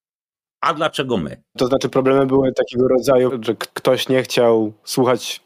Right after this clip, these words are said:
Speaker 2: rozkazów, ponieważ ktoś był z innego kraju, czy na jakiej zasadzie to wyglądało?
Speaker 1: Nie, no oczywiście mieliśmy batalion, mniejsza z tym z jakiego kraju, no i on miał być batalionem konwojującym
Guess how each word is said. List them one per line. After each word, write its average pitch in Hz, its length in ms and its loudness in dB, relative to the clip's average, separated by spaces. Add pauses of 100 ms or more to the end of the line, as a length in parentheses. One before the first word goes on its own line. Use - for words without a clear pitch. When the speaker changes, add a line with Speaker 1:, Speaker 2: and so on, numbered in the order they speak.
(180)
Speaker 2:
rozkazów, 117 640 0
ponieważ 117 480 0
ktoś 113 220 -2
był 113 140 2
z 110 80 -2
innego 107 320 2
kraju, 147 340 4
czy 160 120 -2
na 120 100 2
jakiej 110 220 0
zasadzie 98 300 -2
to 98 120 -6
wyglądało? 98 500 0 (380)
Speaker 1:
Nie, 80 220 -6
no 131 120 -2
oczywiście 233 640 -2 (320)
mieliśmy 180 640 0
batalion, 147 600 -2
mniejsza 147 340 -2
z - 40 -12
tym 147 180 -2
z 127 60 -6
jakiego 127 340 -4
kraju, 185 500 0
no 233 220 -2
i 208 100 0
on 196 160 0
miał 180 180 0
być 160 200 -4
batalionem 151 880 0 (180)
konwojującym 151 840 0